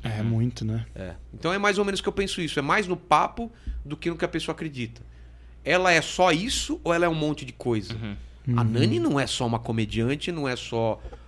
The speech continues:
Speaker 3: uma trans, ou não é só, sabe? Ela é um monte de coisa.
Speaker 1: Uhum.
Speaker 3: Então, assim, eu vou trazer uma pessoa que é só uma coisa, que ela só vai falar naquilo, aí é chato pra caralho.
Speaker 2: É.
Speaker 3: Mesmo político.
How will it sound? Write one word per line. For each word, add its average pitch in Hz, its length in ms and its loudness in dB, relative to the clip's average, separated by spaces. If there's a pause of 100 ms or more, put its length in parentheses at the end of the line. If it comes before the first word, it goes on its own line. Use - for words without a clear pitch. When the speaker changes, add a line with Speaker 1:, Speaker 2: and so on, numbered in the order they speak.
(120)
Speaker 3:
uma 113 180 -2
trans, 127 540 -2
ou 127 80 0
não 127 140 0
é 123 80 0
só, - 260 -6
sabe? 147 260 -4
Ela 107 240 -4
é 110 220 2
um 302 240 -4
monte 156 280 2
de 117 80 -8
coisa. 101 420 -6
Speaker 1:
Uhum. 117 400 2 (400)
Speaker 3:
Então, 107 360 -6
assim, 113 340 -4 (460)
eu 95 180 -10
vou 120 140 -2
trazer 147 200 -2
uma 139 100 2
pessoa 127 260 -4
que - 120 -8
é - 20 -4
só - 240 2
uma - 140 8
coisa, 151 340 4
que - 80 -6
ela 117 100 0
só 170 200 2
vai 190 100 4
falar 131 200 4
naquilo, 117 300 -4 (240)
aí - 120 -10
é 480 60 -4
chato - 300 0
pra - 80 -2
caralho. 262 440 -2
Speaker 2:
É. - 40 0
Speaker 3:
Mesmo - 180 2
político. - 440 0